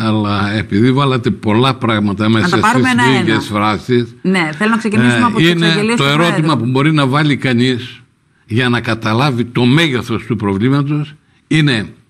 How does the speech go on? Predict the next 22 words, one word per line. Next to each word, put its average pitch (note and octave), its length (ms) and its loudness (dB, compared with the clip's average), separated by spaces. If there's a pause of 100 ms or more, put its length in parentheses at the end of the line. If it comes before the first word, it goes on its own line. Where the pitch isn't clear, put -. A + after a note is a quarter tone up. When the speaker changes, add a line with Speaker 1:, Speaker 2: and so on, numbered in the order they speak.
(320)
Speaker 1:
για A2 240 0
μένα, B2+ 420 0 (400)
χρειάζεται C#3+ 840 0
να C#3 160 2
εφημερεύουν C3+ 960 2
από C#3 300 -2
τα C3+ 140 -2
εκατόν C3+ 560 0
σαράντα C3+ 840 0
νοσοκομεία C3 800 2
της B2+ 240 -2
Ελλάδος C3 640 -2 (400)
τα C#3 120 0
εκατόν C#3+ 540 0
είκοσι C3 340 0
πέντε, D3 300 2
εκατόν C3+ 520 0
τριάντα C3+ 540 0
κάθε C3 440 -2
μέρα; E3+ 500 0 (1500)
Να A2 140 -2
εφημερεύουν G2+ 840 -2